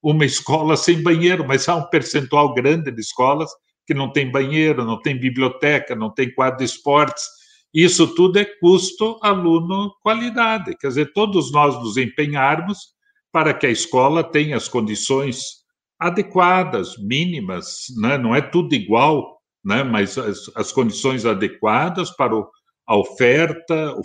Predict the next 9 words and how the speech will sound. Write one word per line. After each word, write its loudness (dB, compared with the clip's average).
funcionamento -2
com 2
qualidade 0
para -2
atender -2
bem 0
a -4
população. -4
Então, 0